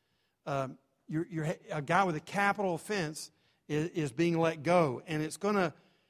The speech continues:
in some ways, in my opinion, it's gonna encourage further misbehavior in the kingdom. So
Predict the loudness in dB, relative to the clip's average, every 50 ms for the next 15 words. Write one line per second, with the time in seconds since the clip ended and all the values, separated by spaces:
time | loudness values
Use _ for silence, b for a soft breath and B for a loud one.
0 | b b b _ _ _ _ -4 -4 -4 -2 -2 0 2 4 4 4 2 2 0
1 | -2 -2 -2 -4 -6 -8 -8 -8 -4 -2 0 2 0 0 -2 -4 -6 -6 -4 -6
2 | -8 -8 -10 -8 -6 -4 -2 -2 -2 -4 -6 -10 -10 -6 -2 0 0 0 -2 -4
3 | -8 -14 -20 _ _ _ _ _ -2 2 4 4 4 4 2 0 0 -2 -4 -6
4 | -6 -8 -10 -6 -4 -2 -2 -2 -2 -4 -8 -12 -12 -16 _ _ _ _ _ _
5 | -6 -4 -2 -2 -2 -4 -2 -2 0 0 -2 -4 -8 -14 -18 _ _ _ _ _
6 | _ _ _ _ _ _ _ _ -8 0 4 4 4 4 2